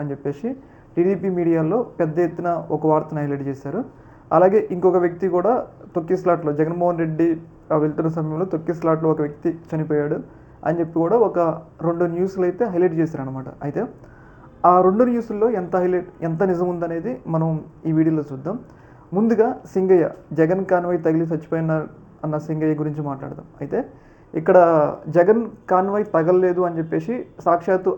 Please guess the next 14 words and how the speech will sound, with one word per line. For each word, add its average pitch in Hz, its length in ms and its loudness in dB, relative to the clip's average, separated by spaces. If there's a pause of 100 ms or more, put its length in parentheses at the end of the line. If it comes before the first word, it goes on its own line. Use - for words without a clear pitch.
ఆ 160 40 4 (100)
జిల్లా 170 260 2
ఎస్పీయే 185 400 -2
చెప్పారనమాట. 143 520 -4 (680)
ఆ 165 60 6 (100)
జిల్లా 180 260 2
ఎస్పీయే 190 380 0 (100)
చెప్పి 165 240 -6 (520)
ఆయన 180 120 0 (200)
జగన్ 185 280 2
రాకముందే 175 500 2 (260)
ఒక 165 80 -6 (100)
సఫారీ 175 500 2
వాహనం 160 320 -2